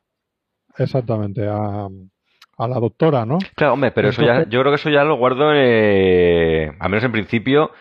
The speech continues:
Speaker 2: en conclusiones. Me refiero, ya
Speaker 1: Mm.
Speaker 2: cuando se desenmascare al, al personaje del, de la, de la profesora, de la doctora, eh,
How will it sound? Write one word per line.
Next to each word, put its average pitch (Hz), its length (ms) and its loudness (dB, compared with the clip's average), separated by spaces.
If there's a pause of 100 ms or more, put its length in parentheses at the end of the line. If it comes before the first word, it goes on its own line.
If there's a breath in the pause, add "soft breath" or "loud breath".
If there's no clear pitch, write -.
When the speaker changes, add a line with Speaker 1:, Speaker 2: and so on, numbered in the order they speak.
(280 loud breath)
Speaker 2:
en 95 160 -2
conclusiones. 87 680 -4 (480)
Me 87 80 -10
refiero, 85 320 -2
ya 90 280 2
Speaker 1:
Mm. 110 40 -6
Speaker 2:
cuando 98 400 0
se 95 100 -6
desenmascare 95 760 0
al, 95 1080 2
al 92 180 -2
personaje 95 560 -2
del, 92 800 0
de 92 200 -2
la, 90 280 0
de 90 120 -2
la 92 380 2
profesora, 92 440 -2
de 101 80 0
la 92 100 2
doctora, 104 480 -2 (480 loud breath)
eh, 92 720 0